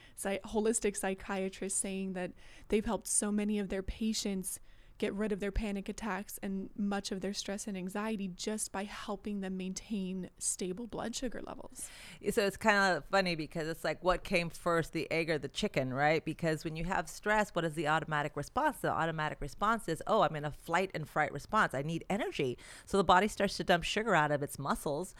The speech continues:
Speaker 2: right, for that instant energy. But no, you're just sitting at your desk trying to get your job done. You know, you're just, you know, you got, you got an hour's worth of work and you have fifteen minutes to do it in.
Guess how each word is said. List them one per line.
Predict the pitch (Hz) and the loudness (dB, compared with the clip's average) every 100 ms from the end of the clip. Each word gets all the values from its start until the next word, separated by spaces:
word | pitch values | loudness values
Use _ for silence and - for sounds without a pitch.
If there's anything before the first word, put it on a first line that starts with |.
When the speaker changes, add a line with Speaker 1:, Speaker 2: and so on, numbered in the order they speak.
| - - | -20 -12
Speaker 2:
right, | 170 147 160 | 0 2 2
for | - | -2
that | 160 139 - | -2 -2 0
instant | 175 - 147 | -4 -4 -4
energy. | - 247 196 165 | -2 -2 -2 -2
But | - - | -2 -2
no, | 294 311 | 0 0
you're | 247 | 2
just | 277 240 | 0 0
sitting | 220 214 | 2 2
at | 202 - | 2 2
your | 190 | 2
desk | 214 226 - | 6 4 6
trying | 202 | 0
to | 190 | 4
get | 208 - | 2 2
your | 170 | 0
job | 180 208 208 | 4 6 6
done. | 165 156 165 | 8 8 6
You | 165 | 2
know, | 165 | 2
you're | 175 | 2
just, | 185 - - - | 0 -2 -12 -6
you | 180 | -4
know, | |
you | 175 175 | -2 -2
got, | 180 202 - - | -4 -6 -16 -12
you | 175 | -4
got | 165 156 - - | -4 -4 -6 0
an | 180 | 4
hour's | 190 202 202 180 | 6 4 2 2
worth | 185 185 | 0 0
of | 156 | 4
work | 185 196 | 4 4
and | 170 156 | 2 0
you | 165 165 165 | 2 4 4
have | 165 | 4
fifteen | 214 - 202 170 | 0 0 -6 -4
minutes | 175 175 - | -6 -6 -10
to | - | -4
do | 220 247 | 2 2
it | 170 | 2
in. | 147 147 | 0 -4